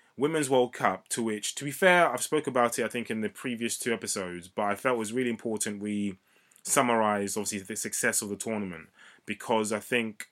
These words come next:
with, um, Spain being the actual winners of the twenty twenty-three edition, I feel has probably been the most exciting Women's World Cup in, in recent time, if that makes any sense. And, um,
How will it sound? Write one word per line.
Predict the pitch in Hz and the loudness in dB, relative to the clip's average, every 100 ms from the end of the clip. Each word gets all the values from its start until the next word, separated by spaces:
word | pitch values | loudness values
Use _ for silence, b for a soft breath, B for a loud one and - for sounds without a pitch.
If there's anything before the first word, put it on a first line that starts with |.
| - | -12
with, | 113 113 110 101 - | -4 -2 -2 -6 -8
um, | 107 104 101 | -6 -4 -2
Spain | - 135 135 127 | 2 4 4 2
being | 117 117 110 | 0 -2 -2
the | 110 104 | -2 -2
actual | 110 117 | -4 -4
winners | 107 117 107 | -2 0 -2
of | 101 | -4
the | 104 | -6
twenty | 98 113 107 | -8 -8 -6
twenty-three | 110 101 - 104 | -6 -8 -6 -6
edition, | 95 113 104 98 82 82 - B B - | -4 -4 -4 -8 -10 -14 -20 B B -6
I | 110 | -4
feel | - 117 | 0 0
has | 107 | 0
probably | - 123 107 | -2 -2 -2
been | 113 110 | -2 -2
the | |
most | 107 101 | -2 -4
exciting | 104 - 123 120 110 101 | -4 -2 0 0 -4 -6
Women's | 104 98 | -6 -6
World | 104 101 - | -4 -6 -4
Cup | 104 101 104 | -6 -6 -8
in, | 107 98 95 98 - _ _ - | -6 -6 -8 -10 -16 _ _ -10
in | 110 | -2
recent | 131 127 131 | 0 0 0
time, | 139 147 160 | 4 4 4
if | |
that | 147 | 0
makes | 139 131 | 0 -2
any | 143 | -2
sense. | 135 151 170 - B B B - | -2 -2 -4 -10 B B B -6
And, | 117 113 113 113 | -2 0 0 0
um, | 113 110 110 110 110 | 2 2 0 -4 -6